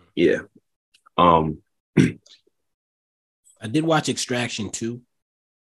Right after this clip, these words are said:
Speaker 1: Yeah, I heard about that. I watched the Double Toasted review.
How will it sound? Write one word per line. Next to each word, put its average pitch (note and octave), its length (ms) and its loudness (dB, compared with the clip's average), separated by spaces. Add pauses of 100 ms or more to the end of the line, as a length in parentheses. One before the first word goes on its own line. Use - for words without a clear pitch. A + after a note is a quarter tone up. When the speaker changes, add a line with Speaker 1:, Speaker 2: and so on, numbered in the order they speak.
(880)
Speaker 1:
Yeah, G2 120 10
I G#2+ 40 4
heard A2+ 180 8
about C#2 240 2
that. D2 140 2
I D#2 80 2
watched F2+ 300 2
the D2+ 80 -8
Double D#2+ 240 0
Toasted - 380 -2
review. C#2+ 360 -6